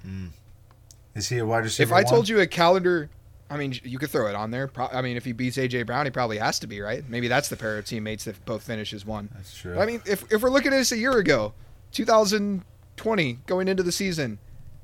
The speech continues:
Speaker 2: and I said Julio Jones is gonna be on a new team next year, do you think he's gonna be the number one or number two? You'd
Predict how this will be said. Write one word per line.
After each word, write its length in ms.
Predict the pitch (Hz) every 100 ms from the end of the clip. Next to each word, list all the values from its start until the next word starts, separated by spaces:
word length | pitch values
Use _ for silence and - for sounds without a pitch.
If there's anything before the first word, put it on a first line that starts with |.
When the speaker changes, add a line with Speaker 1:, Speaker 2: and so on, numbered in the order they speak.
| - -
Speaker 2:
and 260 | 156 147
I 120 | 147 180
said 280 | - 190
Julio 380 | 147 190 196 185
Jones 320 | 151 175 175
is 120 | 156 147
gonna 160 | 160
be 120 | 151 156
on 100 | 143
a 60 |
new 160 | 135 151
team 260 | - 156 139
next 300 | 117 107 120
year, 180 | 110
do 80 | 110
you 100 | 123
think 200 | 135 147
he's 120 | 143 139
gonna 140 | 143
be 120 | 135
the 80 | 135
number 200 | 131 131
one 200 | 127 151
or 60 | 139
number 180 | 139 139
two? 240 | 196 147
You'd 220 | 117 165